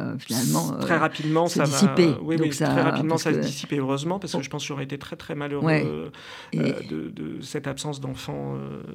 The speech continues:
Speaker 2: dans ma vie, ouais.
Speaker 1: Mais le secret est encore gardé. Le secret va encore rester.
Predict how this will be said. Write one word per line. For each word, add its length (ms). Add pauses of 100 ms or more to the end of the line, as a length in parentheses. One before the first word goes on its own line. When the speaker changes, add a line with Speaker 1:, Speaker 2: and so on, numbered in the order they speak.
Speaker 2:
dans 180
ma 120
vie, 240
ouais. 140 (440)
Speaker 1:
Mais 160
le 120
secret 400
est 120
encore 280
gardé. 420 (360)
Le 80
secret 380
va 140
encore 280
rester. 580